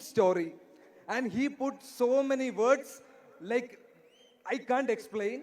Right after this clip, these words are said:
అది తర్వాత so many guys are putting story of my poster. నా, నేను ఇలాగ ఒక ఇంత ఒక ఫైవ్, ఫైవ్ మూవీ చే-, చేసింది. ఒక మూవీ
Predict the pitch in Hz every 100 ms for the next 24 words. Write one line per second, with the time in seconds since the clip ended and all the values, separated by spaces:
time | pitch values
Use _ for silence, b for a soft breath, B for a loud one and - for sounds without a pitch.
0 | - - - - - - - - 214 254
1 | - 240 247 262 262 277 - 233 285 311
2 | 320 311 277 277 269 269 254 240 240 247
3 | 233 - 233 220 226 233 208 - 185 202
4 | 165 185 214 220 - 180 196 - 190 170
5 | 165 B B B B _ - 170 185 190
6 | 180 190 202 190 180 220 240 254 226 226
7 | 196 160 - 170 190 240 240 254 208 208
8 | 208 208 254 247 226 240 254 233 254 254
9 | 247 202 180 156 202 208 208 175 185 202
10 | 156 170 180 185 240 254